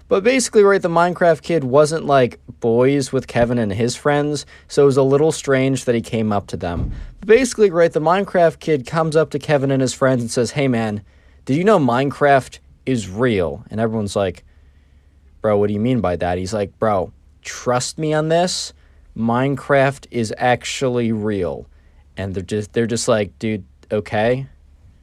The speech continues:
bro, like, what do you, what, what do you mean by that, bro? Like, that makes no sense out of context."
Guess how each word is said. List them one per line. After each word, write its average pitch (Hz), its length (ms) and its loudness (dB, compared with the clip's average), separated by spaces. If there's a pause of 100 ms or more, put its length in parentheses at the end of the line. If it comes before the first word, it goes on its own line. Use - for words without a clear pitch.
(160)
bro, 110 400 -4 (260)
like, 92 240 -6 (400)
what 120 200 0
do 143 60 2
you, 139 80 0
what, 151 220 4
what 160 80 4
do 170 80 2
you 147 80 0
mean 160 220 0
by 120 160 2
that, 117 240 0
bro? 117 200 2
Like, 123 180 0
that 147 140 6
makes 147 240 0
no 139 220 4
sense 131 320 0
out 113 140 2
of 104 40 -6
context." 110 640 -2